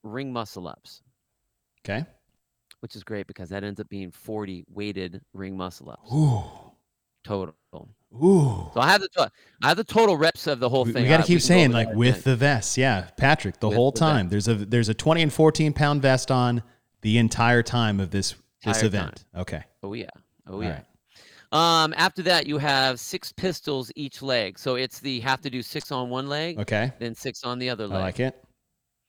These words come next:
Speaker 1: Um, for the seven rep, you're doing, uh, push press,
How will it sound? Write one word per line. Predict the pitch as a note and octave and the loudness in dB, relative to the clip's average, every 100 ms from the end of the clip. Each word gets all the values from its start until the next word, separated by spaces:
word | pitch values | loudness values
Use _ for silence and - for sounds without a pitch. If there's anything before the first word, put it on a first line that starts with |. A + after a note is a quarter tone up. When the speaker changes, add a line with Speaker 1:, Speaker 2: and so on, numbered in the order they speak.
| _ _ _ _ - - | _ _ _ _ -20 -6
Speaker 1:
Um, | B2+ C3 B2+ B2+ B2 B2+ B2 A#2 - _ _ _ | -2 0 0 0 0 0 -4 -6 -14 _ _ _
for | - | -6
the | B2+ | -6
seven | B2 - F#3+ F3 C3+ | -6 -2 0 0 -2
rep, | A#2+ F#2+ - | -4 -6 -6
you're | A#2 | -8
doing, | B2+ B2+ B2+ B2+ B2 B2 A#2+ B2 - | -4 -4 -4 -4 -6 -8 -8 -10 -6
uh, | A#2+ A2+ A2 - | -2 -2 -4 -4
push | D#3+ - | -6 -6
press, | - A2 - - - | -6 -6 -6 -14 -20